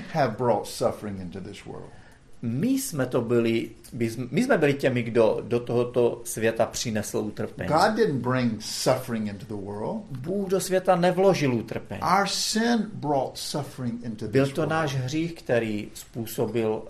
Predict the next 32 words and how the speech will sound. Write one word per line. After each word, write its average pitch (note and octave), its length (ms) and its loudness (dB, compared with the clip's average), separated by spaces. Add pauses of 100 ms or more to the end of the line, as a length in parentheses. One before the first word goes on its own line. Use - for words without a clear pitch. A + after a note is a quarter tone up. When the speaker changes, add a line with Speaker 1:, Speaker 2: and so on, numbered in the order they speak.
Speaker 2:
utrpení F#2 580 -6
v F2 60 -14
životě. G2 480 -12
Speaker 1:
But C#3+ 140 2
God D3+ 340 2
still G#3 380 6
rules F#3+ 520 4
over F#3 320 0
it E3 60 -2
all. G#2 380 -6 (360)
Speaker 2:
Ale C3 320 6 (360)
i G#3 120 0
tak A#2 600 0 (120)
Pán D#3 220 -2
Bůh F3+ 240 -4
je E3 140 4
nad C3+ 380 0
tím F#3 220 -4
vším C#3+ 440 -4
a C3 60 2
vládne A2 560 4
nad G2 240 -4
tím. A2+ 380 -12 (200)
Speaker 1:
He's E3 180 -2
not D#3+ 240 2
surprised D#3 680 0
by B2 440 0
any G#3 180 0
suffering E3 600 -4
in D3+ 160 -6
your E3+ 160 -6 (180)
life. A#2+ 200 -12